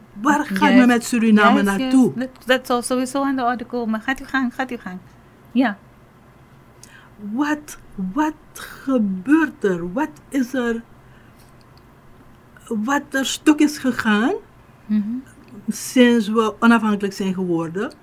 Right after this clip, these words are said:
Speaker 2: Ja.
Speaker 1: Sinds we decoloniseren?
Speaker 2: Mhm.
Speaker 1: Si-, sinds we,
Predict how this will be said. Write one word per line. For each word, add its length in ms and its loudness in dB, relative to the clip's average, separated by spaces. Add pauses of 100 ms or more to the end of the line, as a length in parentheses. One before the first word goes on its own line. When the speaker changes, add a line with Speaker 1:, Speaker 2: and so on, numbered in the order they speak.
(180)
Speaker 2:
Ja. 1080 -12
Speaker 1:
Sinds 320 4
we 280 2 (300)
decoloniseren? 1200 4 (280)
Speaker 2:
Mhm. 240 -6 (160)
Speaker 1:
Si-, 360 -4 (640)
sinds 360 6
we, 360 0